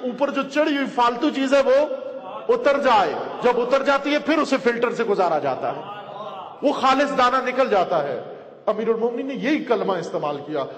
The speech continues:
"لَتُغَرْبَلُنَّ غَرْبَلَةً۔" فرمایا کہ میرے پاس غربلہ ہے، میرے پاس آپ کی زبان کے مطابق برون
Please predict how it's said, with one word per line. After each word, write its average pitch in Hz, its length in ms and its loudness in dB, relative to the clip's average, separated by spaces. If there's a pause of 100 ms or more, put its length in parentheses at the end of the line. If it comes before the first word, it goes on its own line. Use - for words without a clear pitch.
"لَتُغَرْبَلُنَّ 254 1160 0
غَرْبَلَةً۔" 190 760 0 (560)
فرمایا 247 400 2
کہ 285 180 -2
میرے 254 180 4
پاس 269 260 0
غربلہ 214 540 4
ہے، 151 220 0 (640)
میرے 214 220 2
پاس 233 380 2 (300)
آپ 233 260 2
کی 254 60 -4
زبان 240 360 0
کے 247 60 -6
مطابق 247 540 0
برون 269 300 2